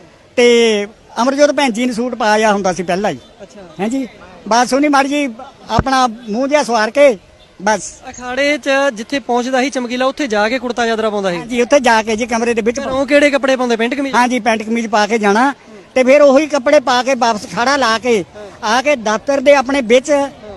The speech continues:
Speaker 1: ਆ ਕੇ ਫੇਰ ਦੁਬਾਰਾ ਉਹ ਚੇਂਜ ਕਰਨੀ ਵਰਦੀ।
Speaker 2: ਠੀਕ ਹੈ, ਫਿਰ ਕੱਪੜੇ
Speaker 1: ਤੇ ਹਾਂ, ਫਿਰ ਉਹ ਪੈਂਟ ਕਮੀਜ਼ ਪਾਉਣੀ।
Speaker 2: ਉਹਨੂੰ ਰੰਗ ਕਿਵੇਂ ਦੇ ਪਸੰਦ ਸਨ? ਖਾਣਾ ਕੀ ਪਸੰਦ ਸੀ ਉਹਨੂੰ?
Speaker 1: ਦੇਖੋ ਜੀ, ਖਾਣਾ ਏਦਾਂ ਪਈ, ਉਹ ਨਾ ਬੰਦਾ ਇੱਕ ਫਕੀਰ ਜਿਹਾ ਬੰਦਾ ਸੀ। ਮੈਂ ਉਹਦੇ ਨਾਲ ਰਹਿ ਕੇ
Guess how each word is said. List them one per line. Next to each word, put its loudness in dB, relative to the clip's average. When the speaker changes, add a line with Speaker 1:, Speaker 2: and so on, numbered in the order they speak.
Speaker 1:
ਆ 2
ਕੇ 2
ਫੇਰ 4
ਦੁਬਾਰਾ 2
ਉਹ -2
ਚੇਂਜ -6
ਕਰਨੀ -4
ਵਰਦੀ। -8
Speaker 2:
ਠੀਕ -20
ਹੈ, -18
ਫਿਰ -12
ਕੱਪੜੇ -4
Speaker 1:
ਤੇ -4
ਹਾਂ, 0
ਫਿਰ 6
ਉਹ 6
ਪੈਂਟ 0
ਕਮੀਜ਼ -6
ਪਾਉਣੀ। -8
Speaker 2:
ਉਹਨੂੰ 0
ਰੰਗ 0
ਕਿਵੇਂ 0
ਦੇ 0
ਪਸੰਦ -4
ਸਨ? -2
ਖਾਣਾ 0
ਕੀ -2
ਪਸੰਦ -4
ਸੀ -2
ਉਹਨੂੰ? -6
Speaker 1:
ਦੇਖੋ 2
ਜੀ, 2
ਖਾਣਾ 2
ਏਦਾਂ 2
ਪਈ, 2
ਉਹ 4
ਨਾ 2
ਬੰਦਾ 2
ਇੱਕ 0
ਫਕੀਰ 0
ਜਿਹਾ 4
ਬੰਦਾ 0
ਸੀ। 0
ਮੈਂ 2
ਉਹਦੇ 2
ਨਾਲ 4
ਰਹਿ 0
ਕੇ 0